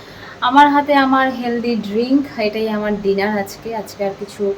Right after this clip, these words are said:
খেতে ইচ্ছা করছে না। আমি ভুট্টাটা এনে খেয়েছিলাম, পর থেকে পেটটা বেশ, আহ, ভার ভার হয়ে আছে। তো মানে আশা করছি এখন কি আমার আর প্রিয়ানের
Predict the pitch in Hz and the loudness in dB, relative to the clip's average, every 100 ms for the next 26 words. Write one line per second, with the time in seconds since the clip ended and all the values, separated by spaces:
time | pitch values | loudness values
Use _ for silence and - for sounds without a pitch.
0 | - 202 262 262 262 240 240 240 233 220 | -6 -6 -6 -4 -4 -4 -6 -4 -2 -2
1 | 214 202 208 233 226 233 226 202 196 233 | -4 -4 0 0 0 -4 -2 0 0 -2
2 | 233 233 233 226 233 226 208 196 208 202 | -4 -2 -4 -4 -8 -6 -4 0 2 2
3 | 196 - - - - - - 196 170 170 | 2 -2 -14 -20 -20 -20 -6 0 0 0
4 | - 196 202 196 180 180 165 165 - 185 | 4 6 6 6 0 0 -4 -6 -10 -14
5 | - - - - - - - 285 285 285 | -14 -20 -20 -20 -20 -14 2 6 8 8
6 | 294 269 - - - - - - - - | 6 2 -10 -20 -20 -20 -20 -20 -20 -20
7 | - 240 240 233 214 - 330 349 349 - | -14 -8 -4 0 0 2 -2 0 -4 -2
8 | 370 330 359 381 403 311 240 247 277 277 | 0 0 0 -2 2 4 4 4 2 0
9 | 285 269 277 | 2 4 2